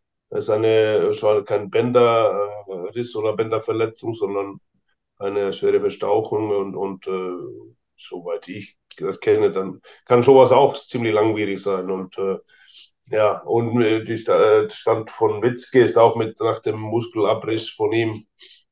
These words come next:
dass wir, äh, so die Hoffnungen hat, äh, Mitte Dezember wieder zu spielen. Also wird schon alles eng mit diesen beiden.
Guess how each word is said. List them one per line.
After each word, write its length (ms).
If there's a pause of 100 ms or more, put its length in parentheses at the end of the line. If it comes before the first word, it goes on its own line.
(200)
dass 420
wir, 560
äh, 60
so 240
die 120
Hoffnungen 400
hat, 280 (260)
äh, 320
Mitte 440
Dezember 580
wieder 200
zu 100
spielen. 460
Also 280
wird 160
schon 180
alles 380
eng 240
mit 140
diesen 220
beiden. 260